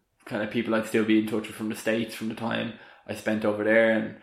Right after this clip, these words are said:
from a few of my American, Canadian friends now that are in the Masters, they, they'd often say that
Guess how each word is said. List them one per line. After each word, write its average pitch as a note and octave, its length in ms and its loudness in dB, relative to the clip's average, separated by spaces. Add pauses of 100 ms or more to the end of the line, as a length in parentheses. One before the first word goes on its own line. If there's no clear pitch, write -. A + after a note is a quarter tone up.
(140)
from G#2+ 180 -8
a G#2+ 40 -2
few A2 160 2
of G#2+ 40 0
my A2 140 0
American, G#2+ 800 -2
Canadian A2 480 0
friends A2 320 0
now A2 240 6
that A2 80 6
are A2 160 6
in A2 60 4
the G#2+ 40 2
Masters, A2 540 4
they, G#2 180 0 (280)
they'd A#2 120 0
often A2+ 340 4
say G#2 280 -2
that G#2 260 -6